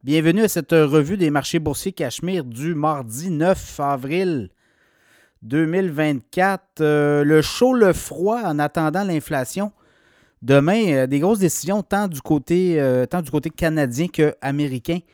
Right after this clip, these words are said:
Au Canada, on va avoir la décision de la Banque du Canada.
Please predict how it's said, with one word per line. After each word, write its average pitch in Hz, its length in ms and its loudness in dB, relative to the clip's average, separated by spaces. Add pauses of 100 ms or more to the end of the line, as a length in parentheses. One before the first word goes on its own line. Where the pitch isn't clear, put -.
(800)
Au 131 120 -8
Canada, 156 440 0
on 165 120 0
va 143 100 2
avoir 151 240 -2
la 139 220 -4
décision 143 440 -6
de 165 60 -4
la 139 100 2
Banque 151 340 -2
du 107 120 -12
Canada. 147 680 0